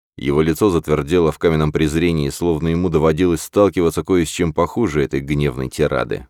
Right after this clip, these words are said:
«Поверь мне, девочка, это не было жестоким убийством», — пришел на выручку юноша Фрель. «Принц Канта поступил так из милосердия, чтобы избавить несчастное животное от мучительной смерти в огне».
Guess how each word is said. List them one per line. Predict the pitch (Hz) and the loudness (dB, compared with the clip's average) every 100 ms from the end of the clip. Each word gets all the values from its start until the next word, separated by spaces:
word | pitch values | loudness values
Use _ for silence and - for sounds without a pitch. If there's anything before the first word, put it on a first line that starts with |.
| _ _ _ _ _ _ | _ _ _ _ _ _
«Поверь | - 71 85 87 | -2 0 2 2
мне, | 82 80 | 2 2
девочка, | 85 90 78 - | 4 4 2 0
это | 67 65 78 95 | -2 -2 -2 2
не | 104 | 2
было | 110 95 85 | 4 4 4
жестоким | 87 - 95 87 87 | 2 2 2 2 0
убийством», — | 82 85 76 76 64 64 _ | 0 0 -2 -4 -6 -8 _
пришел | 69 71 78 | -8 -4 -2
на | 71 | -2
выручку | 65 82 76 - | -2 -2 -4 -6
юноша | 69 69 65 - | -6 -4 -6 -6
Фрель. | 71 - 67 55 - _ _ _ | -6 -2 -2 -4 -8 _ _ _
«Принц | - 87 90 | -4 -2 -2
Канта | - 104 104 90 | 0 0 2 0
поступил | 87 78 85 104 82 | -2 -4 -2 0 2
так | 92 98 | 0 0
из | 82 | 0
милосердия, | 95 98 98 - 117 80 76 | 2 4 4 4 2 2 -2
чтобы | - - 104 | 0 2 2
избавить | 98 95 117 101 101 | 2 4 4 4 2
несчастное | 101 - 110 117 101 | 0 2 2 4 2
животное | 87 107 113 107 101 | 4 2 4 2 2
от | |
мучительной | 107 104 - 117 113 101 | 2 0 0 -2 0 0
смерти | 90 110 110 101 - | 0 2 2 2 0
в | 90 | 2
огне». | 101 92 101 87 53 | 2 2 0 0 -2